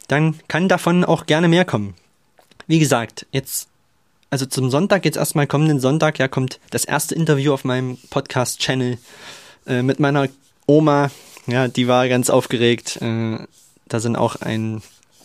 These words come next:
in dem Gespräch sind einige Nuggets drinne, so von meiner Oma, die man sich fürs Leben mitnehmen kann. Auf jeden Fall sehr interessant, also hör da gerne mal rein. Ähm, damit du keine Folge verpasst, ja, abonniere am besten irgendeinen Kanal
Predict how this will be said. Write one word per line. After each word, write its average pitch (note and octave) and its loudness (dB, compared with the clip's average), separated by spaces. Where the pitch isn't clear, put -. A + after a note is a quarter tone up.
in A#2+ -4
dem A2+ 0
Gespräch A2 -2
sind G#2 -6
einige A2+ -2
Nuggets A2+ -2
drinne, B2 -2
so A#2 -2
von A2 -4
meiner A2 -4
Oma, A2 -4
die A2 -8
man A2+ -2
sich A2+ -4
fürs - -4
Leben A#2 2
mitnehmen A#2+ 0
kann. A2+ -2
Auf - -8
jeden A#2 -2
Fall A2 -2
sehr A#2 0
interessant, B2 -2
also A2+ 0
hör B2+ 2
da C3 0
gerne B2 -4
mal A#2+ -2
rein. C3+ 2
Ähm, B2 0
damit D3 0
du D#3+ 2
keine C#3+ 0
Folge C#3 2
verpasst, C#3+ -2
ja, B2 2
abonniere B2+ 0
am B2+ -2
besten B2+ -2
irgendeinen C#3+ -2
Kanal B2+ -2